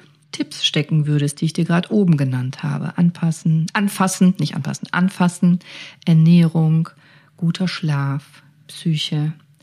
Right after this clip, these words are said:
Also gibst dein Geld natürlich aus, wofür du willst, aber das hat Wumms. Sport, Ernährung, Schlaf,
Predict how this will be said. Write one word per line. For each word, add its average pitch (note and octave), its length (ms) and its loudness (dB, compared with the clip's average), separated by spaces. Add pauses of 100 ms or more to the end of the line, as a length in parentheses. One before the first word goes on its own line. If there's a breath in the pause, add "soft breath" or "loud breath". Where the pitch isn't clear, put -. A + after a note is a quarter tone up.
Also C#3 280 0
gibst - 220 -4
dein D3 80 2
Geld C#3+ 180 -2
natürlich C#3+ 320 -2
aus, D3+ 160 -2
wofür D#3 220 -4
du D3 160 0
willst, F#3 500 0
aber G3+ 500 -2 (920 loud breath)
das F#3 460 -2
hat - 360 -4 (140)
Wumms. C#3 360 -4
Sport, F#3+ 280 0
Ernährung, E3 440 4
Schlaf, D3+ 460 0